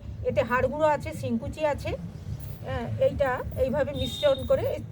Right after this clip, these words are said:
সারটা করা আছে। যদি এই মিশ্র সার আপনাদের না থাকে, তাহলে নেবেন এক চামচ হাড় গুঁড়ো, এক চামচ শিংকুচি দিয়ে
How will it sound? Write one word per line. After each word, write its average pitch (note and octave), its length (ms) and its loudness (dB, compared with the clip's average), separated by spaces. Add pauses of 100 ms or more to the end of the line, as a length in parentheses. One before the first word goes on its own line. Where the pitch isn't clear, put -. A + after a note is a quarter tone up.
সারটা A#3 240 -2
করা A3 240 0
আছে। F3 300 -8
যদি E4 220 0
এই E4+ 180 0
মিশ্র D4+ 340 -2
সার B3 180 0
আপনাদের A#3+ 320 0
না C4+ 180 0
থাকে, E4 300 -2 (380)
তাহলে C#4 280 4
নেবেন C#4 260 2
এক B3+ 200 -2
চামচ A3+ 340 0
হাড় B3+ 200 0
গুঁড়ো, D4+ 300 0 (360)
এক G#3+ 180 -2
চামচ A3+ 260 4
শিংকুচি E4 640 -4 (500)
দিয়ে D#4 340 4